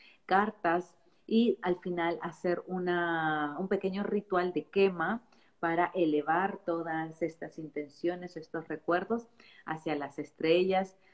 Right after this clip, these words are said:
acompañados de unos cantos maravillosos, tambores y una gran celebración. Los esperamos este fin de semana para,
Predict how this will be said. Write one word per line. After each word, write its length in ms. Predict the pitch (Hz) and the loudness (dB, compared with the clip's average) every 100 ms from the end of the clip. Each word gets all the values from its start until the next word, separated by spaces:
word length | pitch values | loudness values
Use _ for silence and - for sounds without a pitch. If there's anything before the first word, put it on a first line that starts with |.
| - | -8
acompañados 800 | 165 165 156 151 156 160 160 156 | -6 -4 -2 -2 -2 -4 -4 -4
de 80 | 160 | -8
unos 200 | 156 - | -8 -6
cantos 440 | 160 156 156 156 | -4 -4 -6 -8
maravillosos, 800 | 156 147 139 139 180 185 180 170 | -6 -6 -6 0 0 0 -6 -10
tambores 720 | 151 139 147 170 175 175 - _ _ _ - | -12 -10 0 2 4 2 0 _ _ _ -8
y 140 | 185 | -2
una 180 | 196 180 | 0 0
gran 220 | 160 160 | -2 -4
celebración. 800 | 160 165 156 139 - - 147 147 - _ _ - - _ | -4 -2 -2 -4 -8 -4 -4 -4 -12 _ _ -20 -20 _
Los 180 | 156 151 | -8 -8
esperamos 680 | 156 170 165 220 240 240 240 _ | -8 -2 2 2 2 0 -2 _
este 300 | - 190 - 185 | -4 -2 -2 -6
fin 200 | 196 180 | -4 -6
de 80 | |
semana 720 | 180 170 160 165 190 202 240 262 _ _ _ - | -6 -4 -2 0 0 -2 -4 -6 _ _ _ -2
para, 540 | 165 170 170 190 208 | 2 2 2 0 -2